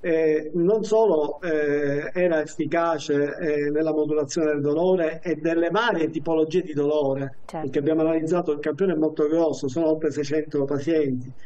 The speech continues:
Speaker 1: ma, eh, a secondo, siccome i pazienti erano divisi per gruppo di operatore che aveva utilizzato la tecnologia, a prescindere dall'operatore che aveva utilizza-, che, che aveva seguito que-, quel gruppo di pazienti, il risultato non cambiava.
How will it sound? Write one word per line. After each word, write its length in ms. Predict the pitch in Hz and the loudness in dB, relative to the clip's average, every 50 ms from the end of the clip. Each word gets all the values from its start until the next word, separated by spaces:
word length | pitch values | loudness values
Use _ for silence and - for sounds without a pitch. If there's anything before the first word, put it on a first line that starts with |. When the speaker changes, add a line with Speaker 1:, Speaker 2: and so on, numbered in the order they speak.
| - - - - - - - - | -12 -12 -14 -16 -16 -14 -6 -2
Speaker 1:
ma, 480 | 185 196 226 226 403 - - - - - | 2 2 4 2 2 0 -4 -8 -10 -4
eh, 600 | 202 196 180 180 175 175 170 165 160 160 165 165 | 0 2 2 4 4 4 4 2 2 0 -2 -2
a 100 | 185 190 | -4 -4
secondo, 760 | 190 - - 202 202 240 262 277 269 240 202 170 165 165 165 165 | -4 0 0 0 2 2 2 2 4 4 4 4 2 0 -2 -6
siccome 300 | - - - 254 262 220 | -6 -4 0 2 2 2
i 20 | |
pazienti 360 | 196 180 170 185 233 240 226 | 2 2 2 2 0 2 2
erano 140 | 202 175 170 | 0 0 0
divisi 300 | 160 165 185 202 - 180 | 0 0 -2 -2 -2 -2
per 220 | - 170 151 147 | 0 0 0 0
gruppo 280 | 143 202 214 214 - 175 | 0 -2 -2 0 0 0
di 100 | 151 156 | 2 2
operatore 720 | 156 156 160 160 160 156 160 175 180 180 175 156 147 151 - | 2 2 2 0 0 0 2 2 2 4 4 2 0 -2 -2
che 200 | - 147 151 156 | -2 0 0 0
aveva 260 | 165 156 147 160 165 | 0 0 0 0 0
utilizzato 480 | 160 151 151 147 151 143 165 185 190 180 | 0 0 0 -2 -2 0 0 0 0 0
la 100 | 151 143 | 0 -2
tecnologia, 800 | 143 147 143 143 156 156 151 156 156 156 151 151 147 135 135 143 | -2 -4 -4 -2 -2 0 2 0 0 -2 -2 -4 -2 -2 -2 -4
a 80 | 139 - - - - - - - - - - - - - | -8 -12 -14 -14 -12 -12 -12 -14 -14 -14 -12 -12 -8 -2
prescindere 640 | - 220 202 185 - - 269 285 269 220 180 160 160 | 2 2 2 2 0 -2 0 2 4 4 4 4 4
dall'operatore 1040 | 156 165 170 175 180 175 185 190 190 185 180 180 202 196 180 156 143 139 139 139 139 | 2 2 2 2 2 2 2 2 2 2 0 0 0 2 2 2 2 0 0 0 -2
che 100 | 127 165 | -2 0
aveva 200 | 165 160 165 160 | 0 2 2 2
utilizza-, 500 | 156 151 165 156 156 156 147 151 170 165 | 2 2 2 0 0 0 0 -2 -4 -4
che, 460 | - - 170 165 160 156 160 160 151 151 | 0 0 2 2 2 2 2 0 -2 0
che 260 | - 165 160 156 151 | 0 2 2 4 2
aveva 300 | 156 156 190 214 208 165 | 2 2 2 0 0 0
seguito 400 | - - 156 160 196 190 190 156 | 0 -2 -2 -2 0 0 0 2
que-, 300 | 147 160 160 165 165 - | 2 2 0 0 0 -2
quel 160 | - 160 147 | -2 -2 0
gruppo 260 | 143 190 147 143 - 156 | 2 0 0 0 0 0
di 120 | 160 180 | 0 0
pazienti, 760 | - 226 226 226 180 160 143 139 139 135 131 - 202 214 214 - - - - - - - | 0 0 -2 0 -2 -2 0 0 0 -2 -2 -2 -4 -6 -6 -8 -12 -14 -12 -10 -10 -8
il 160 | - - 190 208 | -4 0 2 2
risultato 500 | 208 202 208 247 247 - 190 180 208 196 | 2 2 0 0 0 0 0 0 2 2
non 160 | 190 170 160 | 0 0 0
cambiava. 480 | 151 151 147 143 131 127 123 117 120 | -2 -2 0 0 0 0 -2 -2 -4